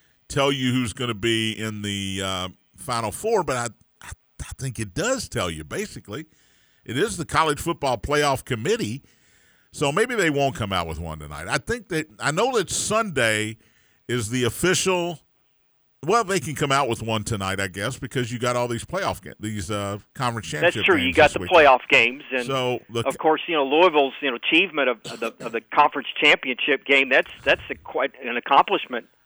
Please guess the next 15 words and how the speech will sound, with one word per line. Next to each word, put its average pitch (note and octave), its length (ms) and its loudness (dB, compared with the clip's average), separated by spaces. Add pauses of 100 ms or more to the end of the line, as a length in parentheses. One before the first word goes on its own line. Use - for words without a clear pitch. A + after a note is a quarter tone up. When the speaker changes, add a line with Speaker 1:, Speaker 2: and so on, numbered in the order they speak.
(240)
Speaker 2:
for - 120 2
Speaker 1:
Yeah. G#3 160 4 (220)
Speaker 2:
Jeff D#3 140 6 (100)
Brohm. D#3 340 8
Speaker 1:
First D#3 300 2
year. C#3+ 120 4
Speaker 2:
What, D3+ 160 6
like D3 180 6
Purdue, D3+ 280 4
Speaker 1:
Absolutely. F3 280 6
Speaker 2:
he F3 60 6
had E3+ 180 6
them E3+ 240 2
in E3+ 120 0
the, D3 120 2